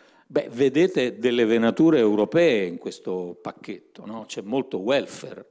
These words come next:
in quella, in questa operazione. Ma al tempo stesso, ehm, nel novantaquattro, eh, Andreatta,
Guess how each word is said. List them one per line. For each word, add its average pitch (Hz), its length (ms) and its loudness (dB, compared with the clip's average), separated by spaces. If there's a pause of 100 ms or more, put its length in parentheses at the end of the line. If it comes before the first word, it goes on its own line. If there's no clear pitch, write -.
in 117 160 -16
quella, 98 840 -10
in - 120 -20
questa - 640 -8
operazione. - 560 -8 (1160)
Ma 139 180 0
al 151 140 0
tempo 165 360 -2
stesso, 139 1000 0 (1900)
ehm, 110 840 -8 (1500)
nel 127 180 -6
novantaquattro, 123 1120 0
eh, 110 260 -12 (100)
Andreatta, 123 840 -2